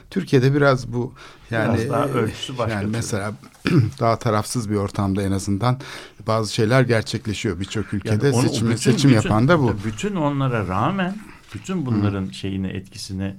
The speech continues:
Speaker 2: teslim etmekle beraber, e, şey yapılmayacak düzeyde, beklenmedik düzeyde önemli, e, oy kaymaları yerelde yaşanıyor ve hakkında konuşulmamış oy kaymaları var.
Speaker 1: E, dolayısıyla yani böyle bir gerilim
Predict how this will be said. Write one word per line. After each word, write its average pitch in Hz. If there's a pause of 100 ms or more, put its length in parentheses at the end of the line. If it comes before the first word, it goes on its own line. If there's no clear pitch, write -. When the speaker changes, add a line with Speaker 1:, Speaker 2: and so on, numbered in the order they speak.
(160)
Speaker 2:
teslim 101
etmekle 107
beraber, 87 (580)
e, 95 (460)
şey -
yapılmayacak 104
düzeyde, 87 (240)
beklenmedik 107
düzeyde 92
önemli, 110 (500)
e, 101 (100)
oy 117
kaymaları 95
yerelde 90 (320)
yaşanıyor 95
ve 113
hakkında 107
konuşulmamış 95
oy 85
kaymaları 80
var. - (180)
Speaker 1:
E, 113
dolayısıyla 135
yani 143
böyle 139
bir 123 (920)
gerilim 127